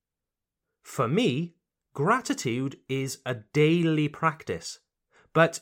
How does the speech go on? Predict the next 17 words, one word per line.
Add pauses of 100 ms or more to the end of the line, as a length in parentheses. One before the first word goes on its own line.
(140)
you
can
do
it
as
often
as
you
want. (920)
In
my
case, (280)
at
least
once
per
day,